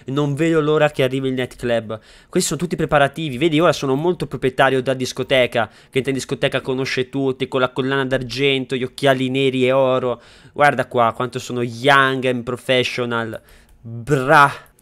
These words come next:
Sta zitta. Visto, tratto anche male la segretaria. Sono perfetto. Sono perfetto. Ora, ragazzi, visto che con il nightclub praticamente diventeremo dei bravi ragazzi e non potrò più fare casini in giro perché diventeremo dei veri proprietari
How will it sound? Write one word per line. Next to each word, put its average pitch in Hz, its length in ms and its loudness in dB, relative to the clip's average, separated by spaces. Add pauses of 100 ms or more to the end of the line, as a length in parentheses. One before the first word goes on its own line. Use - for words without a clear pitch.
(120)
Sta 156 140 -2
zitta. 123 480 -6
Visto, 160 280 -2
tratto 151 220 0
anche 180 220 2
male 185 180 2
la 180 80 4
segretaria. 160 640 2
Sono 185 100 -8
perfetto. 185 720 0
Sono 370 180 -6
perfetto. 254 600 -2
Ora, 113 240 0
ragazzi, 107 480 -2
visto 139 440 -6
che 120 220 -2
con 117 140 -10
il 107 100 -6
nightclub 107 760 -4
praticamente 107 540 -10
diventeremo 110 400 -8
dei 107 140 -8
bravi 107 260 -4
ragazzi 107 580 -4 (360)
e - 80 -8
non 117 160 -4
potrò 123 260 -6
più 143 440 -2
fare 113 340 -2
casini 110 420 -8
in 110 80 -8
giro 117 220 -4
perché 110 280 -6
diventeremo 113 580 -6
dei 110 160 -6
veri 135 280 -2
proprietari 123 840 0